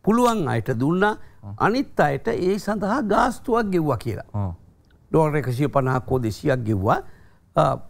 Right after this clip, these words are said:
Speaker 1: පුළුවන් අයව වෙන ගුවන් යානවල දාලා එව්වා. ආ, ඉතින් මෙන්න මේක තමයි එහෙ තිබුණු තත්ත්වය.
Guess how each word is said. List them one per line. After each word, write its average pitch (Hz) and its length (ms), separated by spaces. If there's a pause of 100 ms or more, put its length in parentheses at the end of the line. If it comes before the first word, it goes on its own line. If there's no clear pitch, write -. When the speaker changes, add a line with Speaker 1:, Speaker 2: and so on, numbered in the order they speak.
(100)
Speaker 1:
පුළුවන් 202 500
අයව 160 220 (180)
වෙන 147 200 (160)
ගුවන් 139 280
යානවල 127 500
දාලා 110 320
එව්වා. 95 300 (680)
ආ, 120 220
ඉතින් 180 360
මෙන්න 156 280
මේක 135 220
තමයි 123 480
එහෙ 123 140
තිබුණු 117 340
තත්ත්වය. 170 520